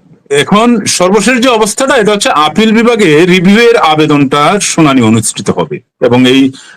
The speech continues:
শুনানির জন্য আগামী ছাব্বিশ আগস্ট তারিখ নির্ধারণ করা হয়েছে। এ, আপনি নিশ্চয়ই জানেন যে,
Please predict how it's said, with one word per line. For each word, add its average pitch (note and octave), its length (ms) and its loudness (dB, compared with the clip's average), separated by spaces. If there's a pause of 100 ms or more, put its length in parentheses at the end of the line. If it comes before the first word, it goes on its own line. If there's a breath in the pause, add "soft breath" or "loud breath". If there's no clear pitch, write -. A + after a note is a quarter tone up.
শুনানির F#3+ 440 0
জন্য G3+ 340 0 (100)
আগামী D#3+ 400 0
ছাব্বিশ E3+ 640 -4 (100)
আগস্ট D#3 600 -2 (420)
তারিখ D3 300 -4
নির্ধারণ C3 400 0
করা F#2+ 180 0
হয়েছে। D#2+ 360 -8 (680)
এ, D#3+ 180 0
আপনি D#3+ 300 0
নিশ্চয়ই G3+ 300 0
জানেন A3 360 0
যে, D#3+ 400 2